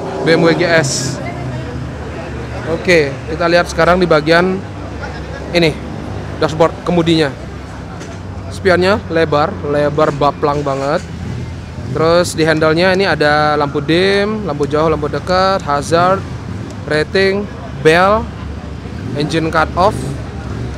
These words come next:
ini lampu, dan starter. Ini ada speedometernya kayak ini, segede gaban, ngalah-ngalahin indes monitor mobil saya aja.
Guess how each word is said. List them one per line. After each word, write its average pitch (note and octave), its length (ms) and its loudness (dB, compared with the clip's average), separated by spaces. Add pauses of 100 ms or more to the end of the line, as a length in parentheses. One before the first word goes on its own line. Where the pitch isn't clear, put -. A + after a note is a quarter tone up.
(140)
ini D#3+ 80 0
lampu, E3 480 4 (640)
dan D3+ 80 0
starter. D3 480 -2 (720)
Ini A3 160 0
ada B3+ 80 8
speedometernya F3+ 720 4
kayak D#3 160 2
ini, E3+ 140 2 (340)
segede D#3 320 2
gaban, D#3 400 4 (560)
ngalah-ngalahin D3+ 560 2
indes D#3 400 2
monitor D3+ 320 2
mobil D3 320 0
saya C#3+ 320 0
aja. C#3+ 160 -4